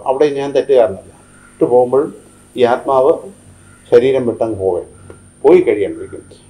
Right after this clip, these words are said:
universal ഫോഴ്സ് എന്ന് പറഞ്ഞിട്ടുണ്ട്. An invisible power which is controlling the whole പ്രപഞ്ച including human being. സൂര്യന് പിറകെ ആയിട്ട് നിൽക്കുന്ന ഒരു ശക്തിയാണ് universal ഫോഴ്സ് എന്ന് പറഞ്ഞ ഈ പ്രപഞ്ചം മുഴുവൻ. അതിലേക്കാണ്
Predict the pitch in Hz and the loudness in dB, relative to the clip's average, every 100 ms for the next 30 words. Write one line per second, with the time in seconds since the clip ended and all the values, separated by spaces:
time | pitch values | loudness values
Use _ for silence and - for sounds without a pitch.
0 | - 131 160 196 196 196 180 165 160 - | -4 0 4 4 4 2 4 2 2 0
1 | 151 120 101 85 80 113 135 143 170 185 | 0 0 -4 -6 -4 -2 -2 -2 -2 -2
2 | 185 - 170 170 143 139 135 123 156 - | -4 -4 -4 -2 -2 -2 -4 -6 -10 -8
3 | 127 120 113 156 160 160 143 113 120 143 | -8 -6 0 0 0 -2 -4 0 2 0
4 | 143 113 107 120 120 - 110 110 110 113 | 0 -2 -2 -4 -6 -6 -12 -10 -10 -12
5 | - - - - - - 113 107 98 92 | -18 -20 -20 -20 -20 -8 -6 -4 -6 -8
6 | 92 95 143 160 165 160 120 113 135 - | -10 -8 -2 2 2 2 -2 -2 -6 -8
7 | 123 107 104 139 - _ - - 110 - | -10 -10 -10 -12 -14 _ -20 -14 -14 -10
8 | 120 139 - 131 - - 143 127 101 90 | -12 -12 -10 -10 -10 -8 -4 -2 -2 -4
9 | - - - _ _ _ _ 120 120 120 | -12 -18 -20 _ _ _ _ -4 0 2
10 | 120 120 - 107 104 101 98 101 107 104 | 2 -2 -2 -4 -4 -8 -10 -10 -10 -12
11 | 101 104 95 - - - - - - 127 | -10 -12 -12 -14 -18 -20 -20 -20 -8 -2
12 | 151 185 180 135 117 | 4 4 4 0 -4